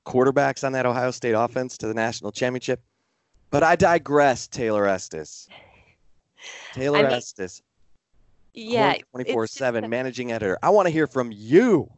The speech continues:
Speaker 2: <laughs>
Speaker 1: sister.
Speaker 2: I'll just say this. Okay, so for me to say that I'm doing better than the Texas offense is saying a lot, because I had plumbing issues all weekend long, and
Speaker 1: Ugh.
Speaker 2: I currently have,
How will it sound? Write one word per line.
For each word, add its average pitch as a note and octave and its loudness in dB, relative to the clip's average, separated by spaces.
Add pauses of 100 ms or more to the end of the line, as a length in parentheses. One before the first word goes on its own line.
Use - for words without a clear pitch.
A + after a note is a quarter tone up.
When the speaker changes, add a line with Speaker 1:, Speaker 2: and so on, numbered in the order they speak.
(380)
Speaker 2:
<laughs> C4+ -4
Speaker 1:
sister. C#4 -6 (720)
Speaker 2:
I'll B3+ 2
just D#4 -6
say A#3 -2
this. E3 -4
Okay, F3+ -2
so F#3 -2
for G3 -4
me G3+ -2
to C4 -2
say G#3+ -4
that F#3+ 0
I'm D#3+ -2
doing D#3 -2
better D3 -4
than C#3+ -4
the C#3+ -2
Texas - -10
offense D3 -2
is D#3 -8
saying D#3 -2
a D#3 0
lot, D3 0 (340)
because D#3 -4
I D#3+ -2
had F3 -4
plumbing E3 -4
issues B3 -8
all E3+ 2
weekend E3 -8
long, D3 0 (100)
and D#3+ -2
Speaker 1:
Ugh. - -8
Speaker 2:
I D#3 -10 (120)
currently A#3 -2
have, F3+ 0